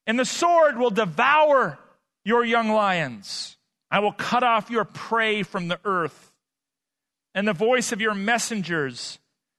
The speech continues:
shall no longer be heard." Here we have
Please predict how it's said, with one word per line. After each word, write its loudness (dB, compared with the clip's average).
shall -2
no 2
longer 0
be 0
heard." 0
Here 0
we 0
have 0